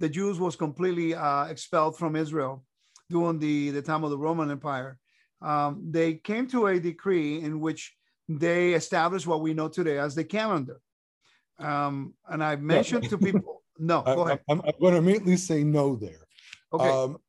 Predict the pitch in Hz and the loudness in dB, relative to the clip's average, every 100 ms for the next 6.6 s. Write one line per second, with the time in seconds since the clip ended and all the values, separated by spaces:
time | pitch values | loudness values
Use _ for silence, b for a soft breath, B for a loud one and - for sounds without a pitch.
0 | _ - 175 190 233 214 202 175 147 - | _ -6 0 2 2 2 2 2 0 -2
1 | 165 151 151 - - - - 170 185 175 | 4 4 4 -2 -18 -18 -4 4 6 6
2 | 151 139 - 135 139 143 131 120 110 113 | 2 -2 -4 -2 -2 -2 -2 -2 -2 -4
3 | 107 127 127 147 131 113 110 - 120 98 | -4 -4 -4 -4 -4 -4 -6 -6 -6 -4
4 | - 190 160 160 165 170 175 202 - - | -2 2 4 4 4 2 2 0 -2 -4
5 | 175 180 208 208 208 208 226 233 175 156 | -2 2 2 2 2 0 -2 -6 -4 -2
6 | 165 175 160 170 196 233 | -2 -2 -2 -2 -4 -10